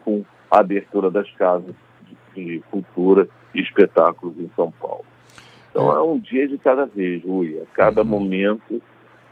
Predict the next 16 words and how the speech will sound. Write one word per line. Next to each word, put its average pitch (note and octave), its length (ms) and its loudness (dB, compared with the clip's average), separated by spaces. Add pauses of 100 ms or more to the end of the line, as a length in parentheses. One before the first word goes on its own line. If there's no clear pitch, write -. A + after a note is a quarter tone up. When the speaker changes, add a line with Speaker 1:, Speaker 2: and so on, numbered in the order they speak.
Speaker 1:
a A#2 160 -2
gente G2 320 0 (120)
tem G2+ 180 0
uma F#2 140 0
novidade, F#2 840 4 (400)
um A2 100 0
entendimento. F#2 920 0 (460)
O G2+ 60 -4
decreto G2 600 4
aqui F#2+ 160 -8
no G2 120 -4
Rio F#2+ 180 -4
de F2+ 60 -10
Janeiro, F2 340 -2
a E2+ 60 -4
princípio, F#2+ 440 -6